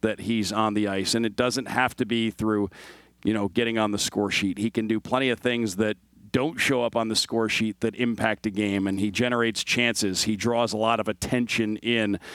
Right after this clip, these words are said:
The old, uh, the old phrase now that, uh, he, he drags the, drags everybody into the fight. He's a leader in a number of different ways. He and Alexander Barkov complement each other really well as far as the,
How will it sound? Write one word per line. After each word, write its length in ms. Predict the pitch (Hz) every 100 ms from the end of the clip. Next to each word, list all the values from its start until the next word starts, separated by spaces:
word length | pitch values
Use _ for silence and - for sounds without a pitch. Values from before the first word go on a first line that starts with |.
| - -
The 140 | 113
old, 280 | 123 123 120
uh, 220 | 123 113
the 100 | 110
old 220 | 127 123 110
phrase 400 | 135 127 120 123
now 240 | 120 117
that, 280 | 110 107 -
uh, 180 | 110 110
he, 200 | 110 104
he 160 | 120
drags 460 | 113 110 123 123 110
the, 300 | 120 113 110
drags 360 | 110 135 131 135
everybody 460 | 127 123 120 123
into 140 | 117 110
the 80 |
fight. 300 | 101 123 120
He's 120 | 113 98
a 60 |
leader 400 | 104 120 131 127
in 60 | 123
a 40 |
number 300 | 117 117 117
of 60 | 113
different 280 | 113 113 110
ways. 240 | 113 107
He 140 | 123
and 80 | 127
Alexander 400 | 120 113 123 104
Barkov 480 | 110 117 113 117 113
complement 520 | - 117 113 113 107
each 160 | 107 107
other 240 | 107 101
really 320 | 101 113 113
well 360 | 107 110 110 113
as 100 | 104
far 320 | - 117 107
as 140 | 104 98
the, 200 | 101